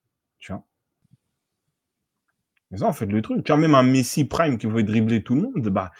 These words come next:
il était dans plusieurs zones de, de, du terrain. Il était dans l'axe, il était à gauche, il faisait tout. Tu vois.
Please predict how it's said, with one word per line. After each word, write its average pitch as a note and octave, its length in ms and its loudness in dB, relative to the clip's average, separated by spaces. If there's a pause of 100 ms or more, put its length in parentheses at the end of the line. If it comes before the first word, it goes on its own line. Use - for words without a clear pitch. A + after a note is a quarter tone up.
(120)
il G2+ 80 -6
était G#2 140 -4
dans G#2+ 100 0
plusieurs G#2+ 300 -2
zones A2 220 -2
de, G2+ 240 -2 (320)
de, G2 160 -2
du F#2+ 200 -8
terrain. G#3+ 300 0
Il G#2+ 100 -2
était G2+ 200 0
dans G2 140 -4
l'axe, D#3 280 -4
il A2 60 -2
était G2+ 140 -8
à G2 100 -6
gauche, E3 320 -6
il G2+ 40 -12
faisait G2 260 -6
tout. - 100 -14 (480)
Tu - 80 -12
vois. D3+ 180 -14